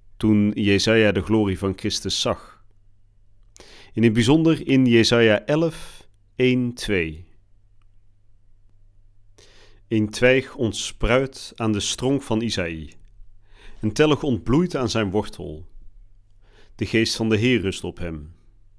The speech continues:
Een geest van wijsheid en inzicht. Een geest van beleid en sterkte. Een geest van kennis en ontzag voor de Heer." De trekken van de Messias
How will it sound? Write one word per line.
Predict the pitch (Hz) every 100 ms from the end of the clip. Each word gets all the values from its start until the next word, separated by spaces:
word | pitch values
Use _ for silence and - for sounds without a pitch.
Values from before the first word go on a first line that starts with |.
| - - - - -
Een | 98
geest | 107 107 -
van | 107
wijsheid | 107 117 107 95 90 90
en | 95
inzicht. | 120 107 90 80 - - - - _ _ - - - - -
Een | 101
geest | 117 120 -
van | 110 110
beleid | 107 107 120 98 -
en | 92
sterkte. | - - 104 92 - 80 71 - _ _ - _ - - - - - -
Een | - 107
geest | 110 131 131
van | - 120
kennis | - 147 95 80 - - - - - -
en | 113
ontzag | 110 - 143 -
voor | - 104
de | 90
Heer." | 85 78 - - _ - - - - - - _ - - _ _ _ _ - _ - - - - -
De | 101
trekken | - 107 - 107
van | 107
de | 104
Messias | 101 - 120 120 113 - -